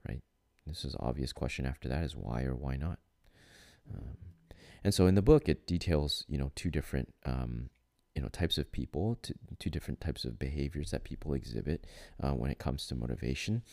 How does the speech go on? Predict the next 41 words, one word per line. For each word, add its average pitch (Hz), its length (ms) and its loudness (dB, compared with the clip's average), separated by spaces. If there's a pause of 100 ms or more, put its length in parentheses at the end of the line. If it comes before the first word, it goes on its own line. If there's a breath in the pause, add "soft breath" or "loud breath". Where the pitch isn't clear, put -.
(260 loud breath)
And 90 340 4
the 90 40 2
first - 280 2
one 135 80 4
is 82 180 2
called - 380 -2
type - 320 -2
X, - 460 -10 (760)
or 58 120 0
what 65 100 4
he 71 80 4
likes 53 180 -2
to - 60 -6
call - 180 -6
type - 320 -6
X, - 220 -10
which - 180 -10
is, - 160 -12 (320 loud breath)
you 80 120 2
know, - 120 0
extrinsically 76 800 -2
motivated 60 640 -4
people. - 380 -8 (300 loud breath)
You 78 100 2
know, 67 60 2
these 76 240 2
are, 58 60 -2
these 73 200 2
are 71 60 4
the 65 60 2
people 73 260 -2
that 62 160 0
their 65 100 0
main 69 240 2
motivators 64 560 -2
are 62 100 -2
exter-, - 540 -8
externally 65 640 -2
driven, - 400 -6
which - 180 -12
are, - 120 -12